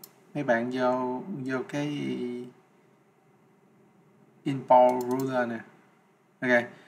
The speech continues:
mình trong cái này thì nó vẫn, nó vẫn có cho các bạn, mấy bạn có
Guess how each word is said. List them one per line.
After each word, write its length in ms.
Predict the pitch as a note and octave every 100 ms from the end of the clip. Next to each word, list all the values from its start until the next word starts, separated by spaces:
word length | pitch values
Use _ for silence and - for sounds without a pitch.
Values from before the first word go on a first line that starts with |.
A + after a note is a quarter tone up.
| - _ _ -
mình 280 | A#2 A2+
trong 400 | A2+ C3+ C3+ C3
cái 140 | C3 D#3
này 180 | A#2+ A2+
thì 120 | A2+
nó 180 | B2+ D3
vẫn, 400 | A#2 B2+ D#3 D#3+ - _
nó 140 | D3 D3
vẫn 220 | A#2 C3
có 60 | D3+
cho 280 | C#3 B2+
các 60 | C3+
bạn, 340 | B2 A2+ B2
mấy 100 | D3
bạn 140 | B2
có 80 | A#2+